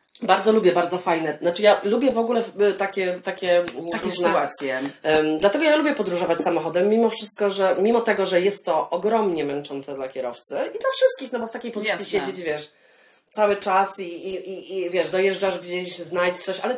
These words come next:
Speaker 1: jest dużo fajnych
Speaker 2: Nie, w ogóle
Speaker 1: przez
Speaker 2: w
Speaker 1: to
Speaker 2: ogóle nies-
Speaker 1: przygód.
Speaker 2: w ogóle niesamowite było to, żebyś jechały tym samochodem, was tyle tam jechało z psem, to jest świetne, uważam.
Speaker 1: Nie, nie, nie, to było innym
Speaker 2: A, to
Speaker 1: razem.
Speaker 2: było innym razem, okej.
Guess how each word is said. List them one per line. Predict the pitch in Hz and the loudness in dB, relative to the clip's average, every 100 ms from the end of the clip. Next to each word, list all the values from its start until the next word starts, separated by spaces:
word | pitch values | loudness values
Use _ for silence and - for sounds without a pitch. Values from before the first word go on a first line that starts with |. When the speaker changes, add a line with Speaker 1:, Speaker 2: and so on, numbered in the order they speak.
| - | -6
Speaker 1:
jest | 220 330 - 180 | -2 0 0 -2
dużo | - 320 349 285 | -6 -4 -2 2
fajnych | 247 240 240 262 349 | 4 4 2 0 0
Speaker 2:
Nie, | 240 208 | -4 2
w | |
ogóle | 277 403 254 | 4 4 2
Speaker 1:
przez | - 285 - | 6 8 8
Speaker 2:
w | |
Speaker 1:
to | - 277 | 10 10
Speaker 2:
ogóle | 339 381 | 8 4
nies- | 349 - | 2 4
Speaker 1:
przygód. | 339 226 185 - 190 | 6 6 6 2 2
Speaker 2:
w | |
ogóle | 247 339 | 4 4
niesamowite | 359 320 269 269 277 | 4 4 4 2 -2
było | 240 262 | 2 2
to, | 254 180 175 | 4 4 4
żebyś | 180 214 226 | 2 -4 -4
jechały | 233 214 262 | 0 0 0
tym | 277 | -2
samochodem, | 269 247 233 180 180 208 | -2 0 0 0 0 0
was | 208 | 0
tyle | - 247 | -2 -6
tam | 247 | -6
jechało | 220 202 | -4 -4
z | 202 - | -6 -6
psem, | - 135 | -4 -4
to | 139 | -6
jest | 196 - | -10 -10
świetne, | 175 - 139 | -10 -10 -12
uważam. | 139 - | -10 -2
Speaker 1:
Nie, | 269 302 | 0 2
nie, | 285 | 2
nie, | 285 220 | 2 2
to | 214 | 0
było | 214 | 0
innym | 214 208 196 | 0 2 2
Speaker 2:
A, | |
to | 185 | 2
Speaker 1:
razem. | 170 | 2
Speaker 2:
było | 151 | 0
innym | 135 147 139 | -2 -2 -8
razem, | 135 - 139 | -10 -10 -12
okej. | 135 113 | -12 -14